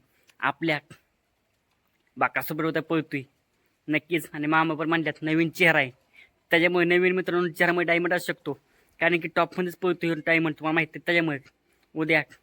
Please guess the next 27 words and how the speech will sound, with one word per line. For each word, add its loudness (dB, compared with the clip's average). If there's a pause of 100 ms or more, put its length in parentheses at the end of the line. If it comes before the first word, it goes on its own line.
(460)
खूप -4
खूप -6
शुभेच्छा -2 (220)
ह्या -2
नंदीला 4
मित्रांनो, -4 (680)
चारे 2
पण -2
नंदीला. -2 (140)
आणि -4
नक्कीच -4 (240)
ही -6
चारे 4
पण -2
नंदी -2 (560)
नक्कीच -6 (240)
काहीतरी -2
करून 0
दाखवते. 2
तुम्हाला -10
माहिती 2
आहे -6
डायमंड 2
मित्रांनो -8
टॉपमध्ये -2
पळतोय -4 (380)
आणि -4